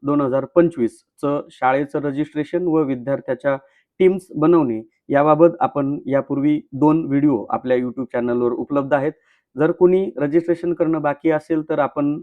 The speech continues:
या व्हिडिओच्या मदतीनं ते रजिस्ट्रेशन करू शकता. परंतु विद्यार्थी मित्रांनो, आपण एक गोष्ट या ठिकाणी समजून घेऊयात की हे रजिस्ट्रेशन शाळेनं एकदाच स्वतंत्ररित्या न करता शाळेतील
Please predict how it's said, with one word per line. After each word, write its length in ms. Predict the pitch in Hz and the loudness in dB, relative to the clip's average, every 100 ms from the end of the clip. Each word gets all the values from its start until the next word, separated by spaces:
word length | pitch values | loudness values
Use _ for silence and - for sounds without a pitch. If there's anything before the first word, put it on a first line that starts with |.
| _ | _
या 180 | 131 135 | -4 -4
व्हिडिओच्या 540 | 139 135 131 131 135 | -4 -4 -2 -4 -4
मदतीनं 420 | 123 123 120 131 | -4 -4 -4 -6
ते 140 | 127 123 | -4 -2
रजिस्ट्रेशन 540 | 120 120 127 117 120 | 0 -2 -8 -8 -8
करू 220 | - 160 | -2 0
शकता. 340 | 165 117 - 110 _ _ _ 170 | 0 -4 -6 -8 _ _ _ 4
परंतु 380 | 185 185 208 | 4 4 -4
विद्यार्थी 420 | - 151 170 170 175 | -2 4 4 4 2
मित्रांनो, 580 | 165 165 165 165 180 - _ _ | 2 2 2 2 0 -2 _ _
आपण 260 | - - 165 | -2 2 4
एक 200 | 170 170 143 | 4 2 0
गोष्ट 240 | 156 156 | 0 0
या 140 | 151 147 | -4 -4
ठिकाणी 340 | 135 139 135 | -6 -6 -6
समजून 360 | - 156 170 175 | -2 2 4 4
घेऊयात 340 | 143 131 110 - _ _ _ | 4 4 2 -2 _ _ _
की 340 | 170 190 - _ _ | -2 -2 -4 _ _
हे 280 | - 190 - - | 4 4 6 0
रजिस्ट्रेशन 720 | 151 160 185 185 185 202 208 | 2 2 0 0 0 -2 -6
शाळेनं 460 | - 160 165 170 175 - | -2 2 4 4 2 2
एकदाच 480 | 156 156 156 175 180 | 0 0 2 0 -2
स्वतंत्ररित्या 840 | - 165 156 180 180 165 160 170 160 | -4 -2 2 2 2 2 2 2 2
न 180 | 170 | 2
करता 440 | 180 147 120 117 101 _ _ _ - | 2 2 0 -2 -4 _ _ _ 0
शाळेतील 640 | 151 151 160 165 185 185 | 4 6 6 4 2 -2